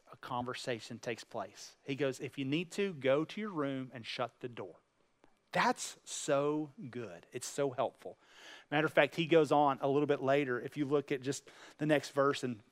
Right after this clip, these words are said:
verse seven and eight, he says, "And when you pray, don't heap up empty phrases as the Gentiles do, for they think they will be heard for their many words. Don't be like them, for your Father knows what you need before you ask him." It just is so helpful to know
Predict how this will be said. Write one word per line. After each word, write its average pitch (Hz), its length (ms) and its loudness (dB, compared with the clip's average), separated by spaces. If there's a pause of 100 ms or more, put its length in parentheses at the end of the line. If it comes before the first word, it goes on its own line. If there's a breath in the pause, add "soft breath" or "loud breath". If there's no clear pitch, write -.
(480)
verse 147 260 2
seven 151 320 4
and 135 140 -2
eight, 127 220 0
he 165 180 -2
says, 143 300 4
"And 143 200 -2
when 147 140 0
you 160 100 -2
pray, 156 460 4 (220)
don't 160 260 2
heap 180 240 -6
up 139 220 0
empty 170 280 -2
phrases 139 600 -2
as 135 160 0
the 143 100 -4
Gentiles 117 480 -4
do, 104 220 -12 (400 soft breath)
for 165 180 2
they 156 260 10
think 139 460 -2
they 170 120 6
will 196 120 6
be 202 160 2
heard 214 300 4
for - 100 -8
their 214 160 6
many 226 220 4
words. 233 500 4 (160)
Don't 349 220 8
be 160 100 6
like 143 300 6
them, 233 260 2
for - 140 -2
your 214 160 2
Father 220 400 8
knows 175 480 4
what 113 140 -4
you 143 180 -6
need 160 320 -2
before 123 340 -4
you 117 140 -6
ask 98 300 -8
him." 92 200 -12 (640 soft breath)
It 220 180 2
just 302 400 10
is 208 140 4
so 220 360 12
helpful 170 580 8
to - 140 -4
know 143 460 2